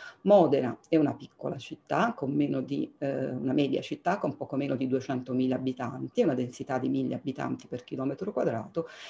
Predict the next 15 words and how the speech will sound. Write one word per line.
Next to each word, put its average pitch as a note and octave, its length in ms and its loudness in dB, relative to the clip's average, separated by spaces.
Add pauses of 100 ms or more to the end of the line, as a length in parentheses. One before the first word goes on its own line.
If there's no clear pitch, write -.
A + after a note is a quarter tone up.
(240)
e B3+ 160 10
Udine E3+ 380 12
è - 20 10
una D#3+ 140 8
piccola D#3+ 360 2
cittadina D3+ 560 4
del C#3 160 2
nord-est D3+ 760 0
con C#3 240 -2
poco F3+ 220 4
meno C3+ 300 2
di C3 100 -2
centomila B2+ 580 -2
abitanti. B2+ 640 -6
Quindi, F3 400 2